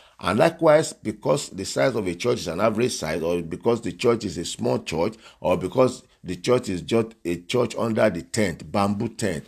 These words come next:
does not mean that it is of God.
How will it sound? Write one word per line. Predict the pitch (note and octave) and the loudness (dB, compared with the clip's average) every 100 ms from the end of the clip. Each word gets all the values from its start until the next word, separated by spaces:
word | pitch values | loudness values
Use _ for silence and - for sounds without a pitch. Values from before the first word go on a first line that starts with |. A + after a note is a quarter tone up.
| - _ | -18 _
does | F#2 - | -6 -4
not | G#2 C3 - | 0 0 0
mean | A#2+ A#2 A#2+ | -2 -2 0
that | G#2 F2 - _ - | -2 -4 -6 _ -10
it | F2+ - | -8 -2
is | A#2 A#2+ - _ _ | -2 -2 -8 _ _
of | D2+ - | -6 -6
God. | - E2 | 0 0